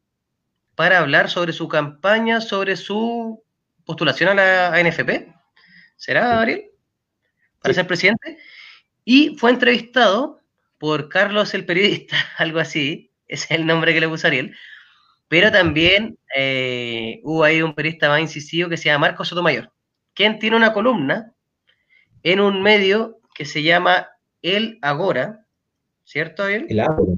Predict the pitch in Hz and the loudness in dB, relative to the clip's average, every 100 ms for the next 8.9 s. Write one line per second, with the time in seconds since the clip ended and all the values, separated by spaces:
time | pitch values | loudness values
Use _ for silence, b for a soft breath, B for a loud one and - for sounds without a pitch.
0 | - _ _ _ - 117 165 120 98 95 | -6 _ _ _ -4 0 2 4 2 0
1 | 170 - - - - - _ 175 143 - | -2 -2 -16 -20 -20 -20 _ -8 -8 -12
2 | 120 117 110 - 139 127 120 - 113 202 | -10 -10 -10 -10 -8 -8 -12 -18 -14 -10
3 | 170 - _ B B B B - 117 170 | -10 -12 _ B B B B -4 0 2
4 | 175 123 180 247 _ b b b b _ | 2 0 -4 -6 _ b b b b _
5 | - 185 254 262 - - 220 240 240 226 | -2 2 4 2 -2 2 4 4 2 0
6 | 190 190 185 190 185 190 143 185 277 226 | 2 2 2 0 0 0 2 2 2 0
7 | 220 202 226 233 226 214 175 143 220 302 | 0 -2 -2 -2 -2 -2 -4 -4 0 4
8 | 269 214 185 175 165 160 147 143 | 6 6 4 4 2 2 0 -6